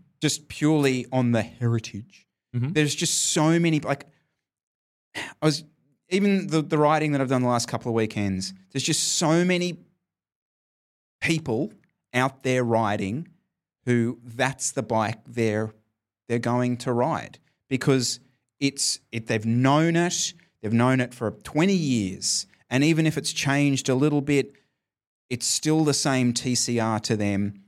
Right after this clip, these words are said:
Speaker 1: and it does exactly what they want a bike to do because they're gonna do one or two hilly fondos every year,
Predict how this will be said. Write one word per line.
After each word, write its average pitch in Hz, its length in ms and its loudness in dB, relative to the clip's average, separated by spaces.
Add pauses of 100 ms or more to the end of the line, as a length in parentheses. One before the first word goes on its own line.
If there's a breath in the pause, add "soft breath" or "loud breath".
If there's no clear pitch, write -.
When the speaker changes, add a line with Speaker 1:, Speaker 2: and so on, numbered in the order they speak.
(120)
Speaker 1:
and 143 140 0
it 127 200 -8
does 151 380 2
exactly 135 580 -2
what 123 300 0 (520)
they 135 140 2
want 127 240 0
a 123 60 0
bike 120 480 -6 (180)
to 139 100 -2
do 127 400 0 (120)
because 139 260 0
they're 139 120 0
gonna 143 200 2
do 147 220 0
one 127 260 0
or 131 80 0
two 135 280 -2
hilly 139 380 0
fondos 127 640 0
every 120 260 0
year, 110 360 0